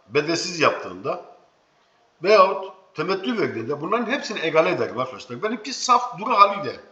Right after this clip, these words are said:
budur. Yani bedelli yapmışsa o bedelli işlemden çıkmıştır. Temettü vermişse tekrar geri içine konmuştur şirketin. Yani bunların hepsini, e, saf haliyle söylüyorum. E, arkadaşlar burada bir emek harcıyorum.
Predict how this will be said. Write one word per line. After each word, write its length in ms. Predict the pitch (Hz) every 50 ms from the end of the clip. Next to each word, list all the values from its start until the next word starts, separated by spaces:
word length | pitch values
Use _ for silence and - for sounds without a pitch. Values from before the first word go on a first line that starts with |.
| _ _ _ _ _ _
budur. 200 | 107 117 101 98 - - _ _ _ _ _ _ _ _
Yani 260 | 190 208 214 208 185
bedelli 320 | 220 226 247 254 262 269 262
yapmışsa 340 | 247 247 240 247 - -
o 100 | 247 240
bedelli 460 | 240 233 240 240 233 254 262 233 - - - _ _ _ _ _ _ _ _ _
işlemden 440 | 180 165 - 208 196 208 220 226 220
çıkmıştır. 480 | - - - 233 226 - - 190 - - - - _ _ _ _ _ _ _ _ _ -
Temettü 400 | 160 175 208 220 214 214 240 240
vermişse 400 | 254 254 247 247 240 254 233 -
tekrar 300 | - 226 - 233 233 214
geri 320 | 208 220 233 220 185 185
içine 520 | 196 - - 196 220 247 226 196 - - -
konmuştur 480 | 180 202 226 233 214 - 175 156 131
şirketin. 440 | - 147 147 - 160 139 - 151 165
Yani 240 | 208 226 196 180 196
bunların 200 | 226 233 233 240
hepsini, 420 | 277 294 - 190 185 220 269 262 - - - _ _ _ _ _ _ _ _ _ _ _
e, 300 | 156 156 147 143 143 143
saf 260 | - - 240 220 -
haliyle 540 | 202 185 196 196 156 127 117 - - - - -
söylüyorum. 500 | - - - 107 104 113 143 190 240 202 - - - _ _ _ _ _ _ _ _ _ _ -
E, 60 | 123 123 120 117 113 113 - -
arkadaşlar 460 | - 170 165 185 190 185 - 175 160 - - - 135
burada 300 | 131 139 156 180 156 147
bir 60 | 139
emek 220 | 123 147 165 156
harcıyorum. 460 | 123 101 101 95 110 123 156 175 -